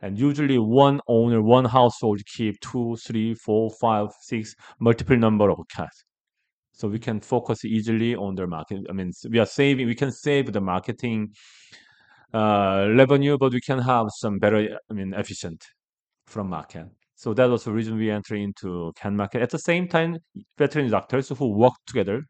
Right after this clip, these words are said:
with us for the last four years, they insisted us the cat is more urgent regarding such a, I mean,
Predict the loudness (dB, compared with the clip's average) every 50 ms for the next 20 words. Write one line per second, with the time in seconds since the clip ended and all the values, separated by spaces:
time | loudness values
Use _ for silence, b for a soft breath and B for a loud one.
0 | _ _ _ _ -10 -8 -6 -6 -6 -6 -8 -10 -10 -6 -4 -4 -4 -4 -6 -8
1 | -6 -2 0 0 0 0 0 -2 -4 -6 -8 b b b b b b -2 -2 0
2 | 0 0 0 0 0 -2 -4 -6 -6 -6 -8 -6 -6 -6 -8 -8 -10 -16 -20 _
3 | _ _ _ _ b b b b b b b -18 -16 -8 -2 0 2 2 2 2
4 | 0 -2 -4 -6 -6 -6 -6 -8 -12 -18 -18 -16 -10 -8 -6 -6 -6 -6 -6 -8
5 | -8 -8 -8 -10 -12 -16 -20 -20 -18 -16 -14 -12 -12 -12 -14 -14 -16 -16 -16 -16
6 | -16 -16 -16 -14 -14 -14 -16 _ _ _ _ _ _ _ _ _ _ _ _ _
7 | _ _ -20 -18 -16 -14 -14 -16 -16 -18 -20